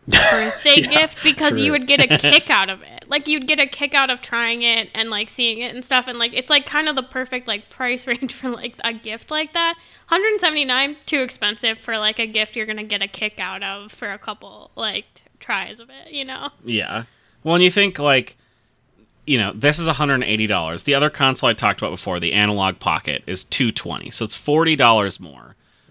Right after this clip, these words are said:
Speaker 3: But it is, like, the perfect modern recreation of a Game Boy, like, as good as you can get, that emulates, like, all Game Boy, Game Boy Color, Game Boy Advance games. It can emulate, like,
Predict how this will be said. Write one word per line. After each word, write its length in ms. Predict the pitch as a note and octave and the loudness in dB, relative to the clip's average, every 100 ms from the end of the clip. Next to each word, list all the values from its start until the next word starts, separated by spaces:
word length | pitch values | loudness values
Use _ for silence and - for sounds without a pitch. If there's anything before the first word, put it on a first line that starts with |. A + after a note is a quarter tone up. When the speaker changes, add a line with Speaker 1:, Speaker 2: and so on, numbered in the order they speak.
| G#2 | -2
Speaker 3:
But 160 | A2 | 2
it 120 | A#2+ B2 | 4 4
is, 180 | B2+ A#2 | 2 2
like, 440 | A2+ G#2 F#2 - _ _ _ _ _ | 4 4 0 -8 _ _ _ _ _
the 280 | G2 A#2+ A#2+ - | -2 2 2 0
perfect 720 | - B2+ C#3 - D#3 D3 - _ | -6 -2 -2 0 -2 -2 -10 _
modern 560 | G2+ G#2 A2 B2 B2+ A#2+ | -4 0 4 4 4 2
recreation 800 | G#2+ A2+ - A#2+ G#2+ G#2+ - G#2 - | 0 -2 -2 2 2 2 0 -2 0
of 340 | G#2 G2+ F#2+ - | 2 4 2 -2
a 120 | G2 | -2
Game 280 | F#2+ F#2 F#2+ | 0 -2 -2
Boy, 460 | F#2+ E2+ E2 E2 E2 _ _ _ - | -4 -6 -6 -8 -10 _ _ _ -6
like, 300 | G2+ F2+ - | -4 -4 -4
as 240 | G#3 G#2+ F#2 | 0 0 0
good 280 | F#2+ A2+ B2+ | -2 0 2
as 220 | C3 A#2 | 0 0
you 120 | A2+ | -4
can 180 | - G#2 | -2 -4
get, 320 | F#2 F2+ F2+ - - _ | -2 -2 -2 -6 -20 _
that 140 | G#2+ G#2 | -4 0
emulates, 460 | G#2+ G#2+ G2+ - | 2 2 0 0
like, 340 | G#2 F#2 F2 - _ _ _ _ | 0 0 -4 -14 _ _ _ _
all 380 | A2 A2+ B2+ C#3 | 0 4 6 6
Game 280 | B2+ B2 B2+ | 4 4 4
Boy, 340 | A#2+ B2 B2 A#2+ | 2 4 4 4
Game 200 | G#2+ G#2 | 2 0
Boy 140 | G2 | -2
Color, 540 | F#2+ - B2+ B2 A#2+ A2+ | -4 -2 0 2 0 0
Game 220 | F#2+ F#2 | -4 -4
Boy 140 | E2+ | -6
Advance 440 | E2 A2 C3+ C3+ - | -4 2 4 2 0
games. 560 | B2+ B2 A#2+ A#2 A#2 - | 2 4 4 2 -4 -6
It 100 | G2 | -6
can 160 | G#2+ | -4
emulate, 460 | F#2+ F#2+ G2 G2 - | -4 -2 0 -2 -2
like, 240 | F2 - | -4 -6